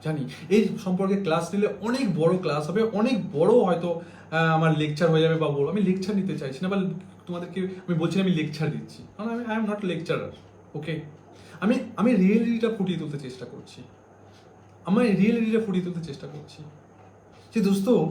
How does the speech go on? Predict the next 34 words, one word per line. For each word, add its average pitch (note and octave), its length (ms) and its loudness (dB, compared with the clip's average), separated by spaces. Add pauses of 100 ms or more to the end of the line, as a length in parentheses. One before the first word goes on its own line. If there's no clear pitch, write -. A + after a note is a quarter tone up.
(1500)
যে B3 100 -4
তোমরাও G#3 320 4
দেখছো F#3+ 300 0
যে G#3+ 100 0
ফেস-, F#3+ 340 -4
Facebook-এ F#3 380 -2
কত F#3 340 -4 (460)
মায়ের D#3+ 220 -6
ছবি, D#3+ 240 -8 (160)
কেন D4+ 80 6
আমরা D#4+ 160 4
কি D#4 60 -2
প্রত্যেকদিন C#4+ 760 0
মাদার A#3 260 4
ডে B3+ 80 2
পালন A#3+ 220 4
করতে A#3+ 180 -2
পারি A#3+ 160 0
না? D4+ 120 -4 (1500)
আমরা G3+ 220 6
তো - 60 -4
প্রত্যেকদিন C4 420 0
নিজের A3+ 260 2
ছবি C#4 180 -2
তো C#4+ 80 0
অনেকবার C#4+ 300 0
ছাড়ি F#3 240 -2
না, G#3 160 -2 (600)
কিন্তু D#4 260 0
দোস্ত B3+ 240 0
আপনারা C4 480 0
ভেবে A3+ 220 4
দেখুন A3+ 320 -2
তো A#3 80 -8